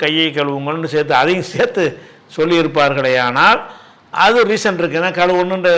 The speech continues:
காற்று பிரிஞ்சிச்சு, மழை போய் கழுவணும்னு வருது. இப்ப கழுவுற லிஸ்ட்ல அது இல்லவே இல்லையே,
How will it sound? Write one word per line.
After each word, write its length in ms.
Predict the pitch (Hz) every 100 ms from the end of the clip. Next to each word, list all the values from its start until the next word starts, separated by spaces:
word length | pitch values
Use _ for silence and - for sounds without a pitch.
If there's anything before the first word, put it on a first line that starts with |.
| 165
காற்று 220 | 165 156 160
பிரிஞ்சிச்சு, 340 | 160 160 156 175
மழை 120 | 170
போய் 180 | 180 165
கழுவணும்னு 360 | 160 170 180 165
வருது. 200 | 139 120 - - _ _ -
இப்ப 120 | - -
கழுவுற 380 | 156 226 - 220 196
லிஸ்ட்ல 320 | 196 - 214
அது 100 | 214 175
இல்லவே 260 | 190 208 214 196
இல்லையே, 300 | 190 185